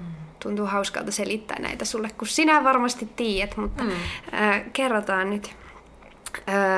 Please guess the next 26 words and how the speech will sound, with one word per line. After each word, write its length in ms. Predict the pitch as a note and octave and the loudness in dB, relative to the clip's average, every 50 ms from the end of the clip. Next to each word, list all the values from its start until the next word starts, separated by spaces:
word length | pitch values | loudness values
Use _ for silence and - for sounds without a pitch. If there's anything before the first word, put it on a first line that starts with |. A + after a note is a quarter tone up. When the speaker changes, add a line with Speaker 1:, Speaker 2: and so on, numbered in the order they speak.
| F#3 F#3 - - | 4 4 2 2
Speaker 1:
eli 440 | G3 G3 G3 F#3+ F#3 F#3 - - - - - - - - - - | 0 2 4 4 4 2 2 -2 -6 -14 -18 -20 -20 -20 -2 4
käytännössä 640 | - F4 G4 G4+ - D4+ C4 A#3 G#3+ G#3+ - - - - | 6 6 6 6 6 4 4 4 4 4 2 2 4 4
yksinkertaisimmillaan 1200 | E4 E4 - - B3+ A3 G3 G3+ F#3+ F#3 F3 F#3 F3+ F3+ F3 F3 E3+ E3 E3 E3 E3+ F3 - - | 4 4 2 2 2 2 4 4 4 2 2 0 0 0 0 0 0 0 0 0 -2 -2 -2 -4
se 60 | G3+ | -4
menee 260 | - - - B1 B1 | -6 -4 -4 -4 -4
niin, 160 | - - - | -4 -6 -6
että 140 | G#3 - A#3 | -6 -4 -4
syödään, 380 | G#3 C#4 C4+ A#3+ G3 F3+ - - | -2 0 2 2 2 0 -2 -2
kun 120 | - - | -2 -2
on 100 | G3 A#3+ | 0 2
nälkä, 360 | D4+ E4 D4 C4+ - B3 A#3+ A#3 | 2 2 2 2 4 4 6 6
ja 100 | A3+ G#3+ | 6 4
lopetetaan 540 | G#3 G3 G3+ F3+ F3 F3 E3+ - E3+ - E3+ | 4 2 2 0 0 -2 0 0 0 0 0
sitten, 340 | E3+ - - - - - - | 0 -4 -6 -6 -8 -8 -6
kun 140 | - - - - | -6 -4 -4 -4
on 60 | - - - - - - | -6 -8 -12 -18 -14 -8
kyllinen. 400 | - E2+ D#2 - - - - - - - - - - | -6 -6 -4 -4 -6 -8 -8 -12 -16 -16 -18 -10 -4
Speaker 2:
Mm. 180 | B3 A3+ G3+ F3 D#3+ D#3+ D#3 - - - - - - - | -2 -2 -2 -2 -4 -8 -10 -14 -16 -20 -20 -18 -10 -6
Speaker 1:
Ja, 600 | - F3 F3 F3 E3 E3+ E3+ E3+ E3+ E3+ - E3+ - - - - - - - - - - - - - - - | -2 0 2 2 4 4 4 4 4 2 0 -2 -6 -12 -16 -18 -20 -20 -20 -20 -20 -20 -20 -20 -18 -14 -10
ö, 520 | G3+ F#3+ F#3 F3+ F3 F3 F3 F3 F3 F3 - - - - - - | -8 -8 -6 -4 -4 -2 0 0 0 -2 -4 -8 -14 -18 -8 -4
keho 260 | - G#3+ G#3+ A#3+ C4 | 0 0 2 2 2
myös 220 | C4 C4+ C4+ C4 C4 | 2 2 0 0 0
kertoo 460 | - C4+ C4 C4+ C4 C4+ B3+ B3 B3 | 0 2 2 2 4 4 4 6 6
vähän, 240 | C4 B3+ B3+ B3+ B3+ | 4 4 4 2 0
että 160 | A#3+ A3+ A#3+ | 0 0 0
minkä 320 | A#3 A3+ A#3 A3+ A3+ A3 | 0 0 0 0 0 -2